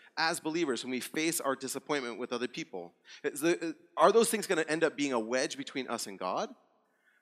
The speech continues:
Or is it something that's going to make us turn to God in prayer? Uh,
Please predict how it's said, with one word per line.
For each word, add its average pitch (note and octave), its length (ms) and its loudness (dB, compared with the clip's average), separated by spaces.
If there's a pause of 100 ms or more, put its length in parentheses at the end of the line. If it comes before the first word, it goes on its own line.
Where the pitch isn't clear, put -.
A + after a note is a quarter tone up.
(120)
Or F#3+ 200 8
is F#3+ 140 8
it F#3 100 0
something F#3 320 0
that's D3 140 -2
going D#3 200 -2
to D3 80 -4
make D3+ 420 0
us D3 340 -4 (520)
turn G#3 440 0
to D3+ 100 -2
God A2+ 240 2
in G2+ 100 -6
prayer? D#2 340 -8 (600)
Uh, G#2+ 100 -10